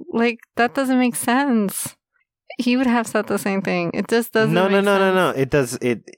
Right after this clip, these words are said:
Speaker 2: what doesn't make sense is that he would say the same thing if he only said it originally because he saw, he heard himself say it. We
Speaker 1: Yes.
Speaker 2: just haven't discovered where this thing came from first. We know it's floating in here. We don't know
Speaker 1: <laughs>
Speaker 2: where it came from.
Speaker 1: Mm-hmm.
Speaker 2: It's quite the problematic paradox.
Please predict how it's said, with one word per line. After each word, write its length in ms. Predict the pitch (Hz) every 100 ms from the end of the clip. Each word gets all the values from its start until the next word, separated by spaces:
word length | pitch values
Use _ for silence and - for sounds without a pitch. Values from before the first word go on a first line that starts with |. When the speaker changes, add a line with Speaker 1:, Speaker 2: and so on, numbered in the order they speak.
| _
Speaker 2:
what 380 | 160 131 131 143
doesn't 260 | 156 151 156
make 200 | 156 -
sense 280 | 160 139
is 220 | 131 143 123
that 120 | 127
he 140 | 135
would 260 | 107 127 113
say 140 | -
the 120 | 107 107
same 260 | 131 113
thing 180 | 107 110
if 120 | 107
he 120 | 117
only 260 | 107 107 101
said 240 | - 120
it 120 | 101 92
originally 520 | 95 107 107 90 87
because 280 | 85 101 92
he 60 |
saw, 200 | 92 -
he 140 | - 101
heard 220 | 87 104
himself 320 | 92 87 78
say 200 | - 170
it. 140 | 151 - -
We 80 | 196
Speaker 1:
Yes. 160 | 180 -
Speaker 2:
just 140 | 160
haven't 280 | 165 151 143
discovered 540 | 107 - - 151 90
where 200 | 85 101
this 140 | 80 80
thing 180 | 82 71
came 240 | 139 104
from 200 | 85 73
first. 500 | - - - - - _ _ _ _ _ _ _ _
We 120 | 175
know 300 | 180 180 240
it's 160 | 254 -
floating 680 | - - 139 160 208 196 151
in 120 | 151
here. 460 | 156 104 87 85 -
We 120 | 139 294
don't 140 | 151
know 140 | 240 233
Speaker 1:
<laughs> 80 |
Speaker 2:
where 260 | 101 120 110
it 100 | -
came 280 | - 87 67
from. 420 | - - - - _ -
Speaker 1:
Mm-hmm. 180 | 214 196
Speaker 2:
It's 120 | 170 -
quite 460 | - 175 156 101
the 140 | 117 110
problematic 840 | - - 117 120 110 104 92 -
paradox. 920 | - - 101 - - 50 - - -